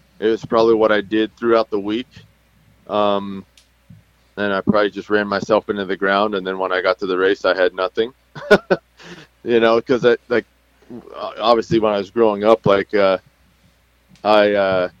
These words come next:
pretty much just went, everything I did was as hard as I could, and, like, it was when Travis came and stayed with me, like, everything was a competition, and, like, a race, if we were on mountain bikes or running or swimming, it didn't matter. So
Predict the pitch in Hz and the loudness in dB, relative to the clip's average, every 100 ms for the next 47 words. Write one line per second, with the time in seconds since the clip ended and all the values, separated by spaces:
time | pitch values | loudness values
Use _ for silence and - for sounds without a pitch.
0 | _ _ _ _ - 117 104 95 - 95 | _ _ _ _ -10 -8 -8 -12 -12 -14
1 | _ _ 107 101 - _ 113 113 110 110 | _ _ 0 0 0 _ 4 4 4 0
2 | 101 95 104 101 95 95 104 104 92 90 | 0 2 2 2 -2 -6 -2 -2 0 -4
3 | - 104 104 98 92 87 _ _ _ _ | -2 -2 0 0 -2 -10 _ _ _ _
4 | _ 95 - _ _ _ 95 87 101 85 | _ -20 -20 _ _ _ -8 -4 -6 -6
5 | - _ _ 87 - - - - 104 - | -12 _ _ -18 -16 -20 -20 -2 -2 -2
6 | - 117 101 104 - 113 104 92 - 101 | 4 8 8 6 0 -4 -2 -4 4 6
7 | 104 101 110 107 95 - _ _ - - | 8 6 4 4 4 2 _ _ -20 4
8 | 123 117 - 123 110 - 127 - - 123 | 6 6 2 2 2 4 4 4 -2 -2
9 | 117 123 113 104 98 _ _ _ _ _ | -2 -6 -8 -10 -12 _ _ _ _ _
10 | 110 104 _ _ _ _ - 110 113 117 | -10 -10 _ _ _ _ -4 -2 2 2
11 | 120 - _ - 110 - 107 104 92 117 | 2 -6 _ -12 -12 -2 0 0 -2 -2
12 | 131 98 113 107 - 85 110 120 117 113 | -2 0 0 -2 -8 -6 -4 -4 -6 -10
13 | 90 - 123 120 117 110 _ _ _ _ | -10 -4 -4 -4 -6 -8 _ _ _ _
14 | 101 107 98 101 107 90 90 - 95 | -4 -4 -2 2 2 0 -4 -4 -4